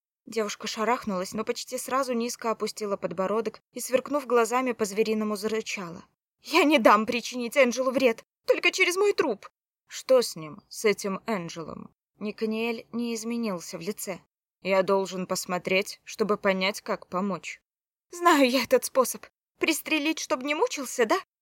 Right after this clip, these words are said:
Тронешь сына, я перегрызу горло. И тебе, и всем жителям Орберг-Айса». Она сделала шаг к Нику. Я вышла вперёд, тоже опуская подбородок и показывая зубы.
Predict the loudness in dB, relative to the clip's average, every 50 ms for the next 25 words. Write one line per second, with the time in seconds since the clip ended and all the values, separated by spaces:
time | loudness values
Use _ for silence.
0 | _ _ 0 2 2 4 4 2 2 2 2 2 0 2 4 4 4 4 2 -2
1 | -8 -12 _ _ -14 -14 -10 -6 0 0 0 2 4 4 4 6 6 4 6 6
2 | 8 8 8 6 4 0 -8 _ _ _ _ _ _ -2 -2 2 2 2 6 6
3 | 6 4 4 _ _ _ _ -2 0 4 6 6 6 6 4 0 -2 -2 -2 2
4 | 2 2 4 4 2 0 0 -2 -2 -2 -2 -2 -6 -10 -8 -8 -8 -10 -12 _
5 | _ _ _ _ _ _ _ -10 -8 -6 -6 -6 -6 -6 -4 -4 -2 -2 -2 -4
6 | -4 -6 -6 -6 -8 -8 -10 -12 -8 -6 -4 -4 -4 -6 -10 -14 -18 -18 _ _
7 | _ -8 -6 -6 -6 -6 -8 -8 -10 -12 -10 -4 -2 -2 0 0 -2 -4 -8 -18
8 | _ _ -8 -6 -6 -4 -4 -4 -6 -4 -6 -8 -6 -2 -2 -2 0 -2 -2 0
9 | 0 2 2 2 0 -2 -4 -6 -8 -8 -6 -6 -6 -6 -4 -2 -2 0 0 0
10 | -2 -4 -6 -6 -8 -12